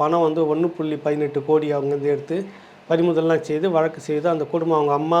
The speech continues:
அந்த செரீனா, ஓட்டுநர் மூணு பேரும் வழக்கு படாத பாடுபட்டு அப்புறம் பிறகு வெளியில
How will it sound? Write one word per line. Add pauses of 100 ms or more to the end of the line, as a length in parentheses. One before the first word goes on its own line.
அந்த
செரீனா, (180)
ஓட்டுநர்
மூணு
பேரும்
வழக்கு (800)
படாத (100)
பாடுபட்டு
அப்புறம்
பிறகு
வெளியில